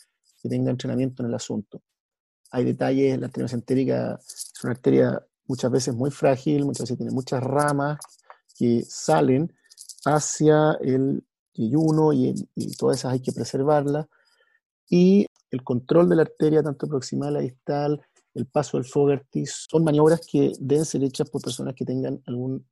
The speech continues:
grado de entrenamiento en este asunto, idealmente un cirujano vascular.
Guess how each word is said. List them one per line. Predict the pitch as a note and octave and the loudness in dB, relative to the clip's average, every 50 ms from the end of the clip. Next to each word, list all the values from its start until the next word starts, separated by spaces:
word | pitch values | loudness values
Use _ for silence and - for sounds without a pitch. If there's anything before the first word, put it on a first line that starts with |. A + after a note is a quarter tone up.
| _ _ | _ _
grado | - B2+ B2+ C3 | -6 -6 -4 -6
de | C3+ | -6
entrenamiento | B2+ - C3+ B2+ A#2+ B2 C3 C3 B2+ - - D3 C#3 - - _ _ - | -6 -6 -6 -4 -4 -4 -4 -6 -6 -4 -2 -2 -2 -4 -6 _ _ -14
en | B2+ | -12
este | B2+ - C3+ | -10 -10 -10
asunto, | B2 - A#2+ A2+ - - A#2+ | -8 -8 -8 -8 -4 -2 -2
idealmente | A#2+ B2+ C#3 C#3+ D3 D#3+ F3 F3 F3 G3+ | 0 0 0 0 -2 -2 -2 -2 -2 -4
un | F3 | -4
cirujano | - D3 C#3+ B2 - C3 C3 B2+ | -4 -6 -8 -8 -8 -8 -8 -8
vascular. | A#2+ A#2+ _ - B2 G2+ A2 A#2+ | -8 -10 _ -10 -8 -8 -8 -10